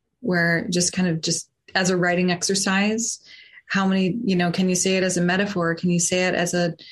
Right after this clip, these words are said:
you know, as a, as an emotion statement, as a practical statement, as, like, you know, it's also, like, drawing a diagram or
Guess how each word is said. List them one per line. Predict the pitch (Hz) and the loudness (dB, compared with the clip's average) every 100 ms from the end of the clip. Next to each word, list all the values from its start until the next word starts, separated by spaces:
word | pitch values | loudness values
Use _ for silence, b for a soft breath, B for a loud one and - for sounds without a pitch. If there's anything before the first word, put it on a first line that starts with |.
| B B | B B
you | 180 | 0
know, | 175 170 160 - _ _ - | 2 0 -2 -6 _ _ -10
as | - 175 | -2 0
a, | 180 170 - | 0 0 -2
as | 175 | -2
an | 180 | 0
emotion | 190 202 - | 0 0 0
statement, | 180 - 170 170 165 | -2 -2 -2 -2 -2
as | - 175 | -2 -2
a | 170 | -2
practical | - 196 196 170 | -2 -4 -4 -6
statement, | 170 175 165 160 160 | -4 -2 -2 -2 -2
as, | 170 156 | -4 -4
like, | 196 165 | -2 0
you | |
know, | 170 165 165 B B B | 0 -2 -4 B B B
it's | 190 190 147 - | -4 -2 -2 0
also, | 208 202 214 | 0 0 0
like, | 190 170 | 0 0
drawing | 160 190 190 190 190 | 0 0 2 2 2
a | 185 | 2
diagram | 180 180 190 175 175 170 170 | 2 2 2 2 0 0 0
or | 165 | -2